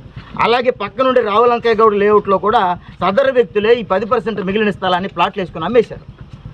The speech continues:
ఎవరు పట్టించుకునే దాఖలాలు లేవు. ఇక్కడికి వచ్చారు, మేము అడ్డుపడ్డాం. రెండు వేల పంతొమ్మిదిలో మాకు ఈ విషయం తెలిస్తే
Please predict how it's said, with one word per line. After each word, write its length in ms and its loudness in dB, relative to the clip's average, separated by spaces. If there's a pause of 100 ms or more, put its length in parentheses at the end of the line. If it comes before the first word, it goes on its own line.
(140)
ఎవరు 440 0
పట్టించుకునే 500 -2
దాఖలాలు 460 -2
లేవు. 280 4 (340)
ఇక్కడికి 260 0
వచ్చారు, 380 -2 (300)
మేము 160 -2
అడ్డుపడ్డాం. 480 0 (420)
రెండు 240 0
వేల 300 0
పంతొమ్మిదిలో 720 -2
మాకు 260 -2
ఈ 40 -4
విషయం 280 -2
తెలిస్తే 580 -4